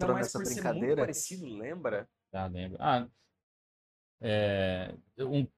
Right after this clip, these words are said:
Speaker 3: teve um rapaz que trabalhou comigo lá no restaurante ainda, que ele não tinha o hábito de, de consumir vinho. Aí ele falou assim, "Cara, é tudo igual, né?"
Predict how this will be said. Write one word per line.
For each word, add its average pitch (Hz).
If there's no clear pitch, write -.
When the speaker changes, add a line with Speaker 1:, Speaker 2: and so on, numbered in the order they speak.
Speaker 3:
teve 131
um 139
rapaz 135
que -
trabalhou 127
comigo 123
lá 117
no 117
restaurante 110
ainda, 135
que 127
ele 117
não 135
tinha 143
o 139
hábito 113
de, 107
de 107
consumir 120
vinho. 101
Aí 120
ele 127
falou 143
assim, 165
"Cara, 120
é 160
tudo 262
igual, 151
né?" 147